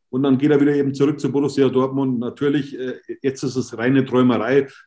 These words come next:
dass Marius Wolf demnächst für sechzig München spielen wird. Da muss man zumindest in die zweite Liga aufsteigen, ja.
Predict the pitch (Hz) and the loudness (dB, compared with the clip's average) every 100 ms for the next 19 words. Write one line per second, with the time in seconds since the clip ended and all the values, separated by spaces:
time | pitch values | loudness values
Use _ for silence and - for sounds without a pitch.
0 | - 113 117 120 131 120 117 131 139 135 | -10 -4 0 2 4 4 4 4 4 2
1 | 127 131 131 131 135 117 123 123 117 135 | 0 2 2 0 -4 -2 -2 -2 -2 0
2 | 151 147 143 139 139 131 117 127 131 - | -2 -4 -4 0 0 0 -4 -4 -6 -2
3 | 131 139 147 - 151 139 143 131 131 135 | 0 0 -2 -2 -4 -2 -2 -2 0 0
4 | 170 156 156 143 143 143 135 127 151 | 0 -2 -6 -6 -6 -4 -4 -4 -6